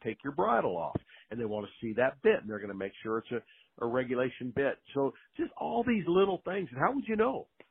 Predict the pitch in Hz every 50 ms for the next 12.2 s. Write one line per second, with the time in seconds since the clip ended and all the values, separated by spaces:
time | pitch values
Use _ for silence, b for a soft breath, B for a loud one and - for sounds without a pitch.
0 | _ _ _ 127 123 135 156 170 151 139 143 135 - - 135 135 131 123 117 -
1 | 117 120 151 196 - 117 131 156 156 127 113 113 113 123 - - _ _ 98 123
2 | 131 131 101 110 - - - 139 147 143 113 82 113 131 151 151 123 120 135 190
3 | 214 165 - - - - b b b b b b b - 113 117 117 - 135 131
4 | 117 147 190 202 190 170 131 - 160 156 151 139 123 117 104 104 110 117 127 123
5 | - _ - 117 - - - 123 127 120 120 110 90 - _ - 101 107 120 120
6 | - - 123 107 101 - - 90 87 _ b b b b b b b b _ _
7 | 120 117 101 131 175 214 214 - 202 180 - _ 95 98 92 90 90 - - 104
8 | 117 117 - - - - - 127 120 113 - - 110 104 135 165 175 - - 95
9 | 85 80 80 85 87 85 B B B B - - 123 143 165 175 165 131 120 120
10 | 110 - - 80 - - - 131 147 160 170 160 123 104 101 98 95 98 95 90
11 | 90 95 92 - b b b b b b _ - - 98 107 113 117 110 107 107
12 | 117 - - 120